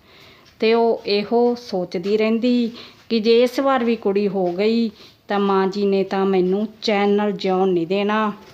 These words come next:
ਹਲੇ ਕਿ ਉਹਨੂੰ ਕੋਈ ਫਰਕ ਨਹੀਂ ਸੀ ਧੀ ਤੇ ਮੁੰਡੇ ਵਿੱਚ।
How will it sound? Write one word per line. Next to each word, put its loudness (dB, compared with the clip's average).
ਹਲੇ 2
ਕਿ -2
ਉਹਨੂੰ 0
ਕੋਈ 2
ਫਰਕ -4
ਨਹੀਂ 2
ਸੀ -6
ਧੀ -2
ਤੇ -4
ਮੁੰਡੇ 0
ਵਿੱਚ। -2